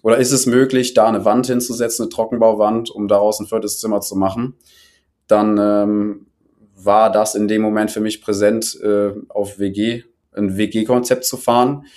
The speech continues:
Genau, und dann wurde aus drei Zimmern vier Zimmer, hab mir das Ganze angeguckt, hab gesagt, was ich mir vorstelle, was ich mir, was ich für einen, ähm, Kaufpreis bieten kann. Bin dann am dem Tag selber noch besichtigen gefahren,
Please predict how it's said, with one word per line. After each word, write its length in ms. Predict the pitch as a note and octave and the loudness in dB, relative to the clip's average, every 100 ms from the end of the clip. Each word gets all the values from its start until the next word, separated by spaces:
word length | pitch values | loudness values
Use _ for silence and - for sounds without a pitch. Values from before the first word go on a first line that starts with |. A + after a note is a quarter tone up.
| - - - _ | -20 -20 -20 _
Genau, 240 | C3 B2+ A2 | 2 4 6
und 80 | A2+ | 6
dann 200 | A#2+ A#2 | 4 4
wurde 180 | C3+ | 2
aus 160 | B2 - | 2 2
drei 260 | G#2 A#2 C3 | 4 4 4
Zimmern 540 | - B2+ B2+ B2+ B2+ | 0 0 2 0 -2
vier 220 | - C3 | -2 -2
Zimmer, 540 | C3 C#3+ C#3+ D3 D#3+ - A2+ | 0 0 2 2 -2 -6 -10
hab 100 | A#2 | -2
mir 80 | |
das 120 | A2 A2+ | -2 0
Ganze 280 | A2 - | -2 -2
angeguckt, 520 | A#2+ B2+ B2 C3 C3 A#2 | -2 -2 -2 -4 -4 -6
hab 140 | A2+ | -8
gesagt, 340 | G#2+ G#2 G#2+ | -4 -2 -2
was 160 | G#2+ G#2 | -4 -6
ich 40 | |
mir 80 | G#2+ | -10
vorstelle, 540 | G2+ A2+ A2+ - A2 G#2 | -8 -6 -6 -2 -2 0
was 160 | G#2 | -2
ich 100 | - | -4
mir, 340 | G#2+ G#2 G#2 - | -8 -6 -8 -12
was 240 | G#2 G#2 | -4 -2
ich 140 | G#2+ - | -2 -6
für 180 | G2+ G2 | -2 -2
einen, 180 | G2+ | -2
ähm, 440 | G2+ G2 G2 G2 G#2 G#2+ | -4 -4 -4 -4 -8 -10
Kaufpreis 560 | A2 A#2 - A2 G#2 G2 | 2 2 4 2 2 -6
bieten 240 | A#2+ A#2 | -6 -6
kann. 420 | A#2 A2 A2+ A#2+ | 0 0 0 -6
Bin 140 | C#3 G#2+ | -4 0
dann 140 | G#2 | 0
am 200 | G2+ F#2+ | 0 -2
dem 360 | G#2+ A#2+ B2 - | -2 0 -2 -2
Tag 260 | A#2 A2+ | 0 0
selber 380 | G2+ G2+ A#2 A2 | 0 0 2 0
noch 160 | A2 - | 0 -8
besichtigen 500 | G2+ A2+ - F#2+ F2+ | -10 -10 -10 -8 -8
gefahren, 540 | E2+ G2+ G2+ A#2+ D3 | -6 -2 -2 -2 -6